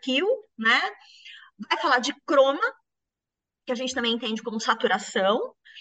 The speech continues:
e vai falar de valor, que é a escala de claro escuro. Ele não coloca quente e, e frio. Quem faz isso pra gente é o Wundert, que é um médico alemão, médico barra psicólogo, né, que vai falar da interpretação das cores quentes e das frias. Ele vai dizer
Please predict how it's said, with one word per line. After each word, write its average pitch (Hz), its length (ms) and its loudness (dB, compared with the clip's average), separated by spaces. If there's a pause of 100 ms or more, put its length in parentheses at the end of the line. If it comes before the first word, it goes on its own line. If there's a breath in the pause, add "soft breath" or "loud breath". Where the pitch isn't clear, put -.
(100)
e 349 140 4
vai 294 220 4
falar 285 280 -4
de 254 140 -8
valor, 277 460 0
que - 120 -6
é 254 80 0
a 240 100 -4
escala 240 380 -2
de 240 100 -8
claro 240 220 -4
escuro. - 400 -10 (140)
Ele 294 260 4
não 247 280 0
coloca - 640 2 (540)
quente 196 640 -6
e, 180 360 -8 (480)
e 214 80 -12
frio. 190 280 -4
Quem 247 220 -4 (300)
faz 311 240 0
isso 262 200 -4
pra 233 160 -4
gente 233 440 -2
é 269 100 0
o 320 100 -2
Wundert, 262 420 -6
que - 80 -6
é 262 40 -2
um 254 60 -6
médico 214 360 -2
alemão, 220 400 0
médico 214 360 -2
barra 202 280 0
psicólogo, 208 720 -4
né, 226 120 0
que 226 60 -14
vai 240 80 -4
falar 220 180 0
da 214 80 0
interpretação 233 640 -4
das 208 140 -6
cores 220 240 -8
quentes 214 240 -6
e - 40 -16
das 214 180 -10
frias. 214 280 -2
Ele 214 120 0
vai 214 160 -2
dizer 214 380 0